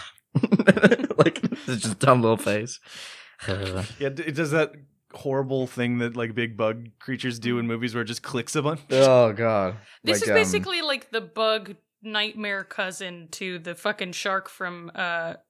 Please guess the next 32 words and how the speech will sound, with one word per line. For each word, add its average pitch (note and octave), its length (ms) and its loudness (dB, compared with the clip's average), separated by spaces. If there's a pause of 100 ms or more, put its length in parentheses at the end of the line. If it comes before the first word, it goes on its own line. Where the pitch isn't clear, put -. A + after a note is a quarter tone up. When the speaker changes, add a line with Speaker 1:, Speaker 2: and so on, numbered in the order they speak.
(300)
Speaker 3:
James G#3 320 -6
and G#3 80 -6
the G3+ 40 -6
Giant G3 380 -4
Peach. G#3+ 480 -6 (140)
Speaker 1:
Oh, A2 160 6
yeah. G#2 200 2
I B2 100 6
was D3+ 120 6
about B2+ 180 4
to, G#2+ 220 0
I G#2+ 80 6
was, A#2 160 2
my A#2+ 240 6
go-to G#2+ 460 0
for, G2+ 180 -2
like, E2+ 400 -4 (140)
awful E2+ 640 0 (120)
bug F#2 320 0
shit F2 240 -2
in E2+ 180 -2
movies E2+ 320 -4
is E2+ 220 -6
the E2+ 140 -8
King E2+ 280 -6
Kong E2+ 460 -4
bit D2 280 -4
where E2 380 -4
Andy E2 200 -6
Serkis' - 440 -10
head E2+ 220 -8
gets - 380 -10